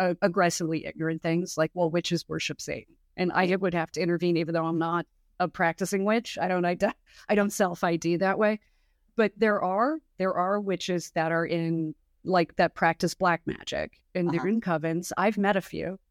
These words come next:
Speaker 2: Yep.
Speaker 1: Uh, not a huge fan of that energy or that vibe. Then you also have, like, voodoo priests and priestesses, and people conflate that which with, with witchcraft. It's a totally different religion from Western Africa for the most
Speaker 2: Yep.
Speaker 1: part.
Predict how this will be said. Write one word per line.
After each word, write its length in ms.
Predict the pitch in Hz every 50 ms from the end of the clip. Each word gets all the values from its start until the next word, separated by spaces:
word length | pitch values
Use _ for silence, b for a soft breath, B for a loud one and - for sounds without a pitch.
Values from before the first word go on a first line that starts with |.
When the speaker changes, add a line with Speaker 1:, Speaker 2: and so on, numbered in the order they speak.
| _ _ _ _ _
Speaker 2:
Yep. 160 | - 202 -
Speaker 1:
Uh, 420 | 180 175 170 170 165 165 160 156 - - _
not 400 | - 170 170 175 180 185 202 214
a 60 | 220
huge 340 | 196 - 226 220 220 196 -
fan 220 | - 196 185 185 185
of 80 | 180
that 180 | 180 180 185 185
energy 380 | 165 165 170 170 - 180 175
or 80 | 175 175
that 220 | 175 170 170 -
vibe. 320 | - 160 160 160 170 165 165 _ _ _ _ _ _ _
Then 180 | 208 220 214 220
you 120 | 220 208
also 240 | 220 254 262 - 262
have, 100 | 208 190
like, 200 | 185 175 170 -
voodoo 720 | 170 160 156 156 170 170 175 170 175 175 175 185 202 208 - _ _ _ _ _ _ _
priests 400 | - - 185 180 208 - - -
and 120 | 175 156 -
priestesses, 920 | - 160 165 - - - 170 - - 196 190 208 254 285 - - - - -
and 180 | 196 190 190 -
people 280 | - 226 220 - 208
conflate 460 | 190 - 202 180 - - 185 175 165 -
that 180 | 160 165 -
which 200 | 180 170 - -
with, 160 | 175 170 175 - -
with 240 | 180 185 175 - -
witchcraft. 500 | 185 185 170 - - - 175 160 - -
It's 140 | 170 170 -
a 60 | 165
totally 360 | - - 185 180 180 180 175
different 280 | 170 175 - 170 160 151
religion 420 | 156 156 156 156 - - 165 165 160
from 160 | - 170 156
Western 360 | 156 151 160 - - 175 160
Africa 500 | 156 147 151 - - - - 147 160 180 - _ _ _ _ _ _ _
for 100 | - 196
the 60 | 180
most 180 | 180 175 165 147
Speaker 2:
Yep. 100 | 151 -
Speaker 1:
part. 320 | 160 143 131 156 -